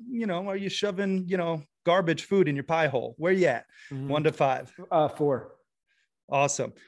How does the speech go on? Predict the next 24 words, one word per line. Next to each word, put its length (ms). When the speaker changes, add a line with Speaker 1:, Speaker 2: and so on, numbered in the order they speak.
Speaker 1:
You, 460
unplug 560
digitally. 640
Are 80
you 440
disconnecting 600
from 180
technology 960
and 340
getting 300
outside 840
and, 180
you 100
know, 380
you 120
know, 100
creating 440
barriers 680
for 240
your 220
devices? 540
Or 220
are 100
you 180